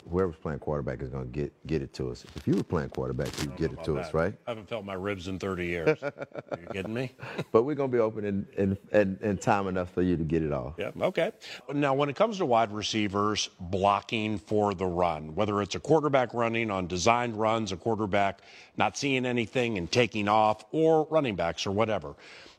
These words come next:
Speaker 2: We've talked about this before, like Hines Ward, Larry Fitzgerald Junior, Anquan Boldin. I mean,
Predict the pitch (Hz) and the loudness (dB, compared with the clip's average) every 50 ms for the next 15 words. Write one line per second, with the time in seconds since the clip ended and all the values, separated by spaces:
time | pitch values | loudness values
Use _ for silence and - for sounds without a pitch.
0 | - - 160 170 156 - 165 151 143 - 135 117 107 98 90 104 98 - - 87 | -6 0 2 2 2 2 0 0 0 -2 -2 -2 -2 -2 -2 -4 -6 -6 -6 -8
1 | 80 - 104 95 87 85 82 82 90 87 - - 98 101 104 107 104 95 90 82 | -4 -2 0 0 0 0 0 -2 -2 -2 -2 -4 -2 -2 -2 -2 -4 -6 -6 -4
2 | 85 90 92 95 95 95 92 85 85 87 92 95 98 95 87 - 107 98 - - | -2 -2 0 0 2 0 0 0 0 0 0 0 -2 -4 -6 -4 -6 -6 -4 -4
3 | - 98 92 92 92 92 80 78 92 92 92 92 92 92 90 87 87 92 95 92 | -2 0 0 2 0 0 -2 -2 -2 0 0 0 0 0 0 0 0 0 -2 -4
4 | - 98 95 92 90 87 82 95 98 98 95 82 87 87 92 - - 131 135 143 | -2 0 0 0 0 0 0 0 2 2 0 -2 -2 -4 -4 -4 -4 -2 0 0
5 | 143 143 | -2 -2